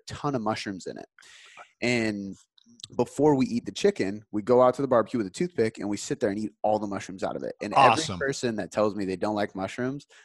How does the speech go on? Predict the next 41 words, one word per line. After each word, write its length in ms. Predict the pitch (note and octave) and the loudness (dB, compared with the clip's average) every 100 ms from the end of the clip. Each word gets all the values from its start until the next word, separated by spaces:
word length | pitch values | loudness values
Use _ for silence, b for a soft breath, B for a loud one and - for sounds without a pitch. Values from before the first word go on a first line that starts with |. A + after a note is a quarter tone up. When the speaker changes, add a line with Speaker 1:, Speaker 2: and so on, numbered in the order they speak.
| b | b
Speaker 1:
that's 200 | A2 G#2+ | 0 2
how 100 | A#2+ | 4
I 80 | A2 | 4
get 180 | G#2 G#2+ | 2 -2
them 120 | G#2 | -2
to 40 | G2 | -6
start 240 | - F2+ | -6 -4
eating 180 | F2+ F2+ | -4 -4
mushrooms, 380 | E2+ F2 - D3 | -6 -8 -6 -4
'cause 140 | C#3+ | -2
it 40 | D3 | 2
Speaker 2:
That 120 | D#3+ | 4
Speaker 1:
tastes 200 | D#3+ D#3+ | 6 4
Speaker 2:
is, 220 | C3+ - | 2 0
that 300 | - D3+ D3 | 2 4 6
Speaker 1:
so 0 | |
Speaker 2:
is 160 | C#3 B2+ | 4 2
Speaker 1:
good. 60 | - | 0
Speaker 2:
so 400 | - E3 D#3 D3+ | 0 0 2 2
awesome, 540 | C3+ B2+ B2 - A2 | 4 2 2 -2 0
Speaker 1:
Yeah, 160 | G#2+ F2+ | 2 2
Speaker 2:
man. 140 | E2+ F2+ | 0 0
Speaker 1:
so 200 | A2 G2+ | 4 4
it's 140 | G#2 | 4
Speaker 2:
That 160 | C3+ C3+ | 4 6
is 0 | |
Speaker 1:
really 120 | A#2+ | 4
good. 360 | A#2+ F2 D#3 D3+ | 2 0 2 2
Speaker 2:
really 360 | C#3+ C3 C3 A2 | 2 0 -4 -6
cool. 440 | - C3+ A#2 A2 | -8 -6 -6 -4
Yeah. 200 | A#2 A#2+ | 0 0
Speaker 1:
And 200 | G#2 G2 | 0 -2
Speaker 2:
Any, 240 | F3 F#3+ F#3+ | 0 0 2
anytime 320 | F#3 E3 C#3+ | 0 0 0
I 60 | B2+ | 0
make 140 | B2 | -2
a 60 | A2+ | -4
stew 240 | - D3 | -4 -2
or 80 | B2 | -2
something, 340 | - G#2 G#2+ | -4 -6 -4
I'm, 140 | G#2 | -6